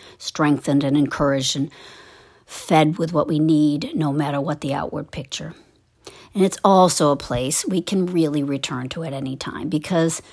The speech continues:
if God is all, and he is, and we are always with him, then that place isn't left behind in the quiet of solitude. We're still in it, within the noise of life.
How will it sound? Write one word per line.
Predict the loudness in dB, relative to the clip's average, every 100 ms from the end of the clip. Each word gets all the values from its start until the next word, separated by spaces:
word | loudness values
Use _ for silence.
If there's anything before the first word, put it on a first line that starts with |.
| -20 _ _ _
if | -12
God | 2 2 4
is | 2
all, | 2 2 2
and | 2
he | 2 2
is, | 0 -4 -6 -6
and | -4
we | -2
are | -4 0
always | 2 4 6 6 4
with | 4 2 2
him, | 0 0 -2 -8 _ _ _ _ _ _ _ -4
then | 0
that | 0 -2
place | -2 0 2 0
isn't | 2 0 0
left | -2 -2 -2
behind | -2 2 4 4
in | 0
the |
quiet | -2 -2 -2 -4
of |
solitude. | -6 -6 -6 -8 -10 -12 -10
We're | -6 -4
still | 2 4 4
in | 4
it, | 2 -6 _ _ _ _ _ _ _
within | -6 -2 0 2
the | 2
noise | 2 -2 -6
of | -8
life. | -10 -12 -14 -20